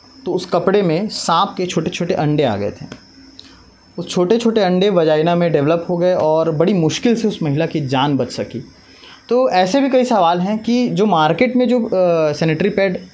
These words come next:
बिक रहा है, उसके मानक और इसके मानक में क्या अंतर है, क्या फ़र्क है, ये कितना अच्छा है, इस बारे में मैम आप, मैं चाहूँगा कि आप यहाँ पे आएँ और हम यहाँ पर बात करते हैं। इसको आप, जिस तरह से आपने शुरुआत किया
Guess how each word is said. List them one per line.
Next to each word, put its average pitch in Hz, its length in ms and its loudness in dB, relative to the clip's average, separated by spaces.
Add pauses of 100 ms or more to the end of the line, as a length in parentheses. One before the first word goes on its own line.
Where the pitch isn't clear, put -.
(120)
बिक 160 220 -2
रहा 135 240 0
है, 117 220 -4 (420)
उसके 196 400 -2
मानक 226 360 2
और 208 100 2
इसके 185 220 -2
मानक 185 340 0
में 185 120 -6
क्या 156 200 0
अंतर 151 280 -2
है, 165 100 -2
क्या 143 200 -4
फ़र्क 151 340 -6
है, 170 240 -4 (260)
ये 285 140 0
कितना 247 300 2
अच्छा 185 420 -2
है, 160 240 -2 (180)
इस 196 80 0
बारे 196 260 4
में 202 80 0
मैम 240 280 2
आप, 190 240 0
मैं 202 200 2
चाहूँगा 220 300 4
कि 226 120 0
आप 180 200 2
यहाँ 180 200 2
पे 180 100 0
आएँ 151 160 0 (440)
और 165 260 2
हम 165 380 2
यहाँ 160 180 2
पर 165 140 2 (480)
बात 156 440 0
करते 160 240 0
हैं। 180 120 0
इसको 190 260 0
आप, 202 260 2 (760)
जिस 165 180 -2
तरह 185 140 4
से 190 80 0
आपने 175 240 4
शुरुआत 170 560 2
किया 165 260 0